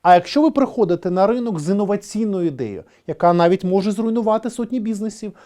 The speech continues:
але робите це все в межах закону, ніхто не може вам завадити, в цьому суспільстві працюють інклюзивні інститути.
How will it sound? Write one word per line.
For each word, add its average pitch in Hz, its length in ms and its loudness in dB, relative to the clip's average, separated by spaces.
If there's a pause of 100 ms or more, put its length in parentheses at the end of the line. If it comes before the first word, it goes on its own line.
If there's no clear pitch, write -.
(180)
але 185 260 6
робите 254 320 0
це - 100 -14
все 135 160 -8
в - 20 -2
межах 117 320 -4
закону, 143 520 -6 (220)
ніхто 262 320 -2
не 151 100 -4
може 110 280 -8
вам 92 140 -10
завадити, 165 640 -6 (200)
в - 60 -20
цьому 208 300 2
суспільстві 240 500 -6
працюють 208 600 -4
інклюзивні 135 640 0
інститути. 101 520 -12